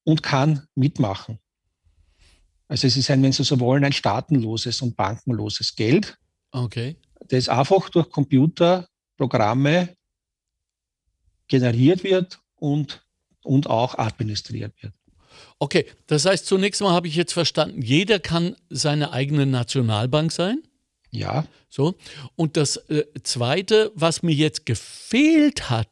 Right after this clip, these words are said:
Speaker 2: nämlich bei den Kryptowährungen,
Speaker 1: Mhm.
Speaker 2: im Gegensatz zum Geld, wie wir es gewohnt sind, ist der Hinweis, was dann mit der Kohle gemacht wird. Äh,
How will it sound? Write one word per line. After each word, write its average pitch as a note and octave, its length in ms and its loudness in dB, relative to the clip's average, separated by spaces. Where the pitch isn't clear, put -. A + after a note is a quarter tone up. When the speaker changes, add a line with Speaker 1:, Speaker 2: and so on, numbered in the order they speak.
Speaker 2:
nämlich A2+ 880 0
bei B2 160 2
den A#2 380 -2
Kryptowährungen, C#3+ 1080 2
Speaker 1:
Mhm. F3 60 -4
Speaker 2:
im C#3+ 120 0
Gegensatz C#3 640 -2
zum A#2 320 0
Geld, D3+ 300 0
wie C3+ 220 0
wir A#2+ 180 0
es - 140 -6
gewohnt A#2 540 -2
sind, A3+ 280 -4
ist F3+ 320 -6
der D#3 160 4
Hinweis, F3 880 0
was D3 460 -4
dann F3 280 0
mit D3+ 220 -2
der D#3+ 120 0
Kohle D3 380 -2
gemacht D#3+ 360 -2
wird. C#3 160 0
Äh, C#3 280 2